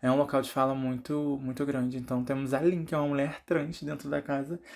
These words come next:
cantora, camarote também, igual o Pedro Scooby. É, eu não falei, né, que ele, que ele era camarote. Mas aqui já vai, né? Eu não preciso nem falar que é linda quebrada, ó. É a, eu quero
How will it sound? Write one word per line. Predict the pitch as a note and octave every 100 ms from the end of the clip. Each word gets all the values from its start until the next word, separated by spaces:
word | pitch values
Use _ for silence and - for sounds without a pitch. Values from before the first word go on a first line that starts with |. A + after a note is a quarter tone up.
| - - -
cantora, | D3+ D3 D#3+ D#3 D3
camarote | C#3+ C3 D3 C#3+ C#3
também, | D3 B2+ A#2+ C#3
igual | A#2+ A2+
o |
Pedro | C3 B2 B2
Scooby. | - - B2 B2+ D#3+ F3 - - - _ _ _
É, | B2+ B2 A#2+ C3+
eu | C3+
não | B2
falei, | C3 D3 C#3
né, | A#2+ A#2
que | A#2
ele, | A2+
que | - - -
ele | A#2+
era | A#2
camarote. | A#2 A#2 C3 C3 A#2 - - - -
Mas | C#3 C#3
aqui | D3+ E3
já | D3+ F#3
vai, | D4 D4+
né? | F#3 F3 G#3+
Eu | D#3
não | D3+
preciso | D3+ C#3+ C#3+
nem | D#3+
falar | - G3 F#3+
que | G3
é |
linda | F3+ E3+ F3
quebrada, | E3+ D#3+ C#3 C#3 E3
ó. | A3 D#4 D4 C#3+
É | C3+
a, | C#3 C#3 C3+ C#3 C3+ -
eu | C3
quero | C3+ C3 C#3+